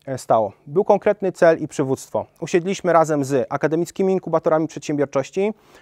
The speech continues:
i właśnie z Marcinem jako z Weją, e, reprezentantem Wei. Usiedliśmy, zastanowiliśmy się, co chcemy zrobić. Ułożyliśmy konkretny plan,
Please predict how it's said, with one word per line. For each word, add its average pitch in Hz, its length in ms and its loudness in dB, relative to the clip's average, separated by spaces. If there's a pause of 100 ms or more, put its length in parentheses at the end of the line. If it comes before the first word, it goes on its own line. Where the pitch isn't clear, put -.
(120)
i 160 300 2
właśnie 147 380 2
z 135 240 0
Marcinem 135 460 -2
jako 123 420 2
z 120 360 -4
Weją, 151 360 0 (460)
e, 131 100 0
reprezentantem 147 640 -2
Wei. 151 240 2
Usiedliśmy, 180 480 -4
zastanowiliśmy 165 600 -4
się, 147 120 -4
co - 100 -2
chcemy 139 300 -2
zrobić. 165 420 0
Ułożyliśmy 160 500 -2
konkretny 160 500 0
plan, 165 340 4